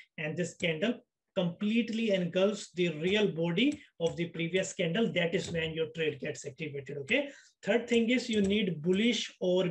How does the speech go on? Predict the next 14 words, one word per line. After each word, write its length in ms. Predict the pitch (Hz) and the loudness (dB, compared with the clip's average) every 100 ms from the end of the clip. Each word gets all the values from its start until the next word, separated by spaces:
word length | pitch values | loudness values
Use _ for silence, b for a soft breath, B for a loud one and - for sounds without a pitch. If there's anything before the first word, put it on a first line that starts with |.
| 165 | 0
bearish 320 | 170 170 170 | 0 0 -2
engulfing. 460 | 156 165 170 247 | -4 -2 0 0
In 120 | 202 170 | 0 -2
short, 260 | 170 165 | 0 0
I'll 140 | 156 156 | 0 -2
write 260 | 147 147 | -2 -4
B 260 | 135 156 156 | -4 -6 -2
E, 300 | 269 247 156 - B - | 4 4 4 -4 B -2
okay? 240 | 233 196 | 2 4
Bullish 300 | 165 220 247 | 4 4 2
engulfing 440 | 240 240 233 277 240 | 0 0 2 2 4
or 80 | |
bearish 340 | 180 180 170 - | 4 2 0 -4
engulfing. 380 | 165 156 151 | -6 -6 -4